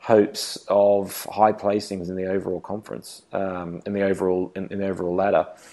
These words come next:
leaving these points out there. Um, just some other people that kind of caught my eye. Um, actually, I would say, uh, Eberson, who they had at ten,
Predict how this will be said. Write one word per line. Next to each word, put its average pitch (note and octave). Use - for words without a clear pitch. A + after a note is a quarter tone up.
leaving F#2+
these F2+
points G#2+
out F#2+
there. F#2+
Um, C3
just -
some D#3+
other D3+
people D3
that -
kind B2+
of G#2+
caught A#2
my A#2+
eye. A2+
Um, A2+
actually, C3+
I B2+
would C3
say, -
uh, -
Eberson, B2+
who A#2+
they A#2+
had B2
at -
ten, D#3